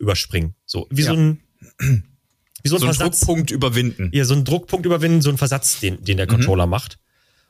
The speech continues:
Speaker 1: Und das fühlt sich einfach bombastisch an.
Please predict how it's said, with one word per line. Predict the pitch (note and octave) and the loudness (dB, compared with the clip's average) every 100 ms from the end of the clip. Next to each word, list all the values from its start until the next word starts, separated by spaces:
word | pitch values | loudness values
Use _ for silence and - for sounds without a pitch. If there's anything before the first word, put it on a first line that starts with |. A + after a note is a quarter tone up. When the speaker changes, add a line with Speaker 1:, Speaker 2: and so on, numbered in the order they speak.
| _ | _
Speaker 1:
Und | - C3 A2 - _ _ _ _ - | -2 0 0 -4 _ _ _ _ -4
das | A2+ - | -2 -2
fühlt | - G#3 A3 | -2 -2 -2
sich | F3 - | -4 -6
einfach | C3+ D3+ D3 - C3 | -2 0 0 -2 -4
bombastisch | - D3+ B2+ A#2+ D3 - - - | -4 0 2 0 -2 -2 -2 -6
an. | - D2+ G#2 | -8 -12 -12